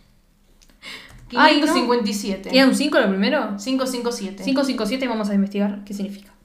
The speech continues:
Speaker 1: Acá hay que tener todo, hay que ver.
Speaker 2: Mm.
Speaker 1: ¿Es un mensaje cinco cinco siete? ¿Amor lesbiano?
Speaker 2: ¿Será?
Speaker 1: No sabemos.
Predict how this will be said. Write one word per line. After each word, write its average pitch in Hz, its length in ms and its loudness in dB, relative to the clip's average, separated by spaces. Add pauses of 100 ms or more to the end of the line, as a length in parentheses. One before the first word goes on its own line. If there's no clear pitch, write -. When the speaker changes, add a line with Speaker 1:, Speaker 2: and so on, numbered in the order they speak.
(360)
Speaker 1:
Acá 254 320 -6 (100)
hay - 80 -14
que 175 100 -14
tener 180 300 -8 (920)
todo, 226 180 -2
hay 190 80 0
que 185 100 -6
ver. 175 140 -6
Speaker 2:
Mm. 214 380 0
Speaker 1:
¿Es 196 80 8
un 196 80 2
mensaje 226 320 -4
cinco 196 220 -4
cinco 180 220 -8
siete? 403 360 -4
¿Amor 190 260 0
lesbiano? 262 440 -4
Speaker 2:
¿Será? 202 280 0
Speaker 1:
No 247 60 4
sabemos. 165 460 -2